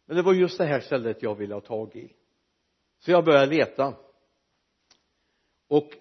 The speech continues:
kom då till Hesekiels bok, trettiotredje kapitel, vers elva. Hesekiel trettiotre, vers elva.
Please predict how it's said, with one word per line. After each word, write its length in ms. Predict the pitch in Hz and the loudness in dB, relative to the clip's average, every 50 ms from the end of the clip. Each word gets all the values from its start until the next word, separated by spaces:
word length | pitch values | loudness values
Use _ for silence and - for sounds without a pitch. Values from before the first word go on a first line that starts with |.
| _ - | _ -12
kom 380 | - 143 151 156 160 160 160 | -2 2 2 4 4 2 0
då 140 | 143 139 127 | -2 -4 -6
till 140 | - 139 123 | -6 -6 -4
Hesekiels 920 | 147 156 143 156 - - 185 180 175 156 - - - 151 139 117 - - | -4 -4 -4 -6 -8 -4 -2 -2 -2 -2 -4 -8 -8 -8 -8 -8 -10 -16
bok, 460 | 117 104 104 95 87 - _ _ _ _ _ _ _ _ _ _ _ | -10 -10 -8 -8 -10 -14 _ _ _ _ _ _ _ _ _ _ _
trettiotredje 840 | _ - 135 131 127 - - 123 - - 147 147 127 104 98 110 107 | _ -6 -6 -6 -6 -6 -10 -12 -10 -8 -6 -6 -6 -6 -6 -10 -12
kapitel, 640 | - 123 117 - - 101 - _ _ - 107 92 90 | -14 -14 -16 -16 -18 -20 -20 _ _ -18 -18 -18 -18
vers 320 | 92 95 - - - - _ _ | -20 -20 -20 -20 -20 -20 _ _
elva. 520 | _ 113 113 95 80 - 85 78 87 101 - _ _ _ _ _ _ _ _ _ _ _ _ _ _ _ _ _ _ _ _ _ _ _ _ _ _ _ _ _ _ _ _ _ _ _ _ _ _ _ _ _ _ | _ -12 -12 -12 -14 -20 _ _ -20 -20 -20 _ _ _ _ _ _ _ _ _ _ _ _ _ _ _ _ _ _ _ _ _ _ _ _ _ _ _ _ _ _ _ _ _ _ _ _ _ _ _ _ _ _
Hesekiel 760 | - 143 139 - - 185 190 185 180 - - 175 175 170 156 | -8 -8 -6 2 4 6 6 6 4 2 0 0 0 0 -2
trettiotre, 840 | - 165 165 156 160 165 156 156 - 143 143 143 139 139 139 131 - _ | 0 0 2 2 2 -2 -6 -6 -6 -6 -4 -2 -2 -2 -2 -4 -8 _
vers 320 | 113 117 117 110 - - | -6 -6 -4 -4 -6 -8
elva. 520 | - 120 117 110 104 104 113 117 120 113 | -8 -8 -8 -8 -10 -10 -10 -10 -10 -10